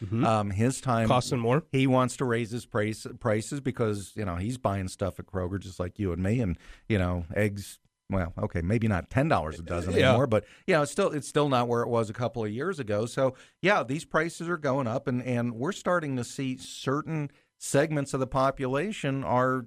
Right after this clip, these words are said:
Speaker 2: you know, they're changing the way they live.
Speaker 1: Across the board, seventy-one percent of homeowners say that inflation has caused them to do a project themselves rather than hiring a professional. Seventy-one percent.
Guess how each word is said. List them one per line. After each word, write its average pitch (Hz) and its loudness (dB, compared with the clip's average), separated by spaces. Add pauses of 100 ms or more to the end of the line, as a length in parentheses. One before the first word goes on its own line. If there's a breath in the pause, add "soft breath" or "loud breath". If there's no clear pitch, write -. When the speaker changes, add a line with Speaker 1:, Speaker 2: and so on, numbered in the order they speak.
Speaker 2:
you 131 -4
know, 135 -4
they're 113 0
changing 98 -2
the 110 0
way 113 2
they 127 2
live. 180 -4
Speaker 1:
Across 208 4
the 156 2
board, 131 4
seventy-one 151 4
percent 135 2
of 110 6
homeowners 120 4
say 117 2
that 120 2
inflation 165 4
has 131 2
caused 160 2
them 135 4
to 139 -4
do 131 2
a 120 2
project 135 0
themselves 127 2
rather 120 2
than 139 0
hiring 113 0
a 127 -2
professional. - -4
Seventy-one 175 4
percent. 147 -6